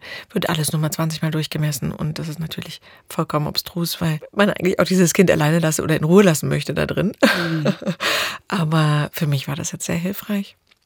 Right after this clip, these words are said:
Speaker 1: und auch jetzt sehr schön, ja. Und für mich war tatsächlich ein ganz wichtiger Aspekt, ich wollte leben können in der Vorstellung von mir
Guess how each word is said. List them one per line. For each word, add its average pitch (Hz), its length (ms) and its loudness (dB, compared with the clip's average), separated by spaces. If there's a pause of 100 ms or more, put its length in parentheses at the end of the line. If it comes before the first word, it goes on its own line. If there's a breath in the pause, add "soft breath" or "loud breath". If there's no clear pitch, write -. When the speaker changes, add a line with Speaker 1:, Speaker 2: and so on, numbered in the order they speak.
(180)
Speaker 1:
und 170 400 -2 (340)
auch 180 220 -2
jetzt - 180 -10
sehr 180 140 -2
schön, 156 260 -2 (220)
ja. 175 160 -4 (360)
Und 208 140 4
für 220 100 6
mich 214 220 2
war 202 100 2
tatsächlich 190 720 -2
ein 180 180 0
ganz 185 280 -4
wichtiger 185 460 -2
Aspekt, - 480 -4
ich - 160 -8
wollte 175 420 -2 (240)
leben 180 480 6
können 175 340 2
in 175 140 0
der 170 100 2
Vorstellung 165 520 -4
von 165 220 -2
mir 165 280 0